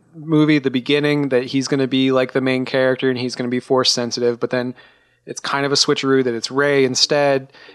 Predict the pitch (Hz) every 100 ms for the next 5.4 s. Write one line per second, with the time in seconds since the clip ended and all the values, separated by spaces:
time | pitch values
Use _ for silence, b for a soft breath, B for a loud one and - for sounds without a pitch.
0 | B 131 127 123 165 170 143 147 139 151
1 | - 139 123 - 147 143 127 127 117 127
2 | 131 123 110 123 - 156 151 - 131 -
3 | 131 120 120 127 120 123 113 117 165 170
4 | 147 139 - 135 120 117 139 147 127 139
5 | 131 113 107 107